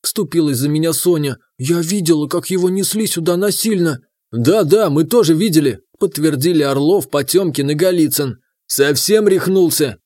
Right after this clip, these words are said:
завопил Артур Волынцев, декан лучников и воинов. "Тише, тише, коллеги, вы неправильно поняли", вступился за меня Жаров. "Я знаю этих ребят, они вполне могли скрутить Дениса и понести к яме,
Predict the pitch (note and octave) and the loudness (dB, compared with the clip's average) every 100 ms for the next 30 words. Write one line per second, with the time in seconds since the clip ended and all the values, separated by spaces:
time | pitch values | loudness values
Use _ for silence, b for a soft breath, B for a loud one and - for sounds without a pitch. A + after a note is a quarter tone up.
0 | _ - C3+ F#3 D#3+ C3 E3+ D3+ C#3 C3 | _ -6 -2 0 0 0 0 0 -2 0
1 | D#3+ C#3+ F3 F3 D3+ C3+ B2 C#3 F#3 D#3+ | 0 2 2 2 0 -4 -6 -2 -2 0
2 | F3+ C#3+ E3 F3+ D3 B2+ C#3 F3 E3 E3+ | -2 0 0 -2 -4 -4 0 2 2 2
3 | C#3+ C3+ - _ _ _ - A3 G#3+ - | 0 -4 -8 _ _ _ -2 2 2 0
4 | G2+ A#3 D3+ C3+ D#3 D#3+ C#3+ G#2+ F#2+ - | -2 0 0 0 2 2 0 -2 -6 0
5 | C#3 A#3 A3+ A3+ G3 G3 G3+ F#3+ D3 A#2 | 2 2 2 2 2 0 2 2 2 -2
6 | G#2 _ _ - A#3 C3+ D#3+ D3 C#3 A#2 | -6 _ _ -6 -4 -2 -2 -2 -2 -2
7 | C#3+ D#3 D#3+ C#3+ D#3 C3 - _ _ - | 0 0 0 0 0 -2 -8 _ _ -2
8 | C3 A3+ G3 A#3 E3 C#3+ - D#3+ D3+ C#3+ | 2 2 2 2 2 0 0 0 2 0
9 | C3 - A2 F3 G#3+ - G3 F3+ A#3 G3 | -2 -8 -4 -2 -2 0 0 2 2 0
10 | D#3+ F#3+ - F3+ E3 A3 D3+ F3+ F#3+ G#3+ | 0 0 0 0 0 0 0 0 0 0
11 | E3 C#3 E3 D#3+ G#3+ G#3 F3+ E3 D3+ C3+ | 0 2 0 0 -2 -2 -2 0 -2 -4